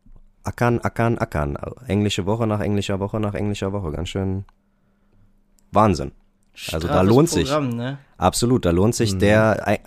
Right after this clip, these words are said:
Speaker 1: ei-, ei-, bumm, sorry, an sich lohnt sich da, äh, die Größe des Kaders, aber irgendwie, ähm, ja, scheint Urs Fischer doch noch nicht jeden zu vertrauen, habe ich den Eindruck.
Speaker 2: Letztens habe ich einen Hamburger getroffen und da fragte er mich,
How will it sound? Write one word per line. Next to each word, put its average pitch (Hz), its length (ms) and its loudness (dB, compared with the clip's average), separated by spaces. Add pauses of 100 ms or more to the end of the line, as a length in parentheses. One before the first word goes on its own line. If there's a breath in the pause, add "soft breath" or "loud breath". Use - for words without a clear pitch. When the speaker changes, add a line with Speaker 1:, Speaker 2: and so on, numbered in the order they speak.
Speaker 1:
ei-, 117 320 2
ei-, - 40 2
bumm, 127 280 4 (240)
sorry, 98 360 -4
an 90 120 0
sich 110 280 2
lohnt 107 200 6
sich - 140 -4
da, 117 360 6
äh, 104 580 0
die 98 140 -2
Größe 95 300 2
des 113 140 2
Kaders, 117 400 0
aber 98 160 0
irgendwie, 104 480 -2 (880)
ähm, 98 640 0
ja, 87 300 2
scheint 90 440 -2
Urs 90 220 -6
Fischer 95 540 -2
doch 101 160 0
noch 101 100 0
nicht 98 140 -2
jeden 95 240 -2
zu - 120 -8
vertrauen, 69 520 -6
habe 65 80 -6
ich - 80 -10
den - 160 -6
Eindruck. - 400 -8 (1500 soft breath)
Speaker 2:
Letztens 139 640 0
habe 131 240 0
ich 135 120 -6
einen 117 220 -2
Hamburger 143 560 2
getroffen 131 560 -4 (600)
und 113 140 -10
da 131 60 -2
fragte 160 460 -2
er - 20 0
mich, 143 380 -2